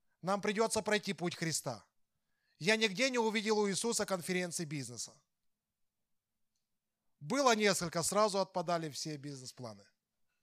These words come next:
Все рушилось. Никакой гордости. Он говорит: "Я все сделаю, вс-, весь дизайн мой.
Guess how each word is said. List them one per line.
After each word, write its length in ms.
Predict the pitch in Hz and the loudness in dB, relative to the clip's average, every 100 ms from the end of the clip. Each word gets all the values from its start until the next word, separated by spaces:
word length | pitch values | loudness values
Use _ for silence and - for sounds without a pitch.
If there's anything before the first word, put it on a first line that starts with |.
| _ _ _ _ _ _ _ _ _ _ _ _ _ _ | _ _ _ _ _ _ _ _ _ _ _ _ _ _
Все 240 | - - 139 | -6 -4 -2
рушилось. 600 | 185 - 117 - - - _ _ _ _ _ _ _ _ _ _ _ _ | -2 -4 -6 -12 -14 -16 _ _ _ _ _ _ _ _ _ _ _ _
Никакой 420 | 139 143 165 170 | -10 -6 -2 -2
гордости. 600 | 143 185 151 123 - - _ _ _ _ _ _ _ _ _ _ _ _ _ _ - | 0 0 0 -6 -8 -12 _ _ _ _ _ _ _ _ _ _ _ _ _ _ -10
Он 100 | 151 | -4
говорит: 200 | 170 147 | -4 0
"Я 180 | 226 208 | 0 0
все 200 | - 151 | -2 -2
сделаю, 420 | 117 139 117 104 | -2 -4 -4 -8
вс-, 240 | - - | -8 -6
весь 200 | 139 190 | 0 0
дизайн 400 | 160 180 185 175 | 0 -2 0 0
мой. 280 | 156 127 98 | -4 -8 -12